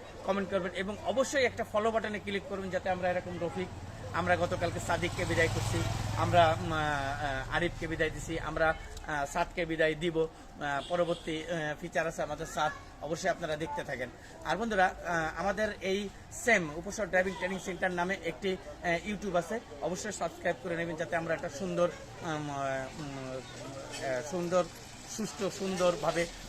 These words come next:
ড্রাইভিং প্রশিক্ষণ দিয়ে আপনাদের পাশে থাকতে পারি। মনে রাখবেন, সময়ের চেয়ে জীবনের মূল্য অনেক বেশি। একটি দুর্ঘটনা সারা জীবন-, জীবনের কান্না। দ্রুত গতির গাড়ি চালানো বর্জন করবেন,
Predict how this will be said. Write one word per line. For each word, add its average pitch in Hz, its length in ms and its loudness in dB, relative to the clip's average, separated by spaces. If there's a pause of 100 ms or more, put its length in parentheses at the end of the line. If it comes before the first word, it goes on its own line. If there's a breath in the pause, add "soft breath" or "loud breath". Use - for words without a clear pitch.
(120)
ড্রাইভিং 175 360 6 (280)
প্রশিক্ষণ 180 460 -2
দিয়ে 170 220 2
আপনাদের 160 480 -4
পাশে 170 160 -4
থাকতে 151 280 -4
পারি। 120 260 -4
মনে 214 200 4
রাখবেন, 151 320 2 (640)
সময়ের 208 260 4 (120)
চেয়ে 220 140 0 (760)
জীবনের 190 280 0
মূল্য 196 200 2
অনেক 170 260 4
বেশি। 127 260 -2 (120)
একটি 175 240 -4
দুর্ঘটনা 185 460 0 (200)
সারা 175 260 4
জীবন-, 156 480 -6
জীবনের 156 280 -4 (400)
কান্না। 147 260 4 (340)
দ্রুত 190 220 0
গতির 185 280 0
গাড়ি 165 180 2
চালানো 180 320 0 (120)
বর্জন 165 300 0
করবেন, 160 340 0